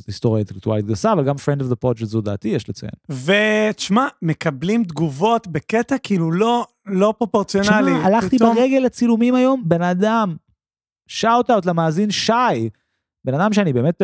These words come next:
Speaker 1: גם מאוד מחבב, וגם באמת צ-, צייר נפלא, עצר אותי ברחוב, אמר לי, "תשמע, בדיוק סיימתי את העונה שלך, של היסטוריה אינטלקטואלית,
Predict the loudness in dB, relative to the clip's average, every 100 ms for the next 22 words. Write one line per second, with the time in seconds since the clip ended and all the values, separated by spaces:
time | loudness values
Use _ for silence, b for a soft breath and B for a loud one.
0 | 0 0 0 0 0 -2 0 0 0 -2
1 | -2 -4 -2 -4 -2 0 0 -2 -4 -2
2 | 0 -2 0 0 0 -2 -4 -4 -4 -4
3 | -4 -6 -6 -4 -4 -4 0 2 2 0
4 | -2 0 2 2 0 0 -2 2 0 0
5 | 0 0 0 0 -4 -2 -4 -4 B B
6 | -2 0 -2 -2 0 0 2 0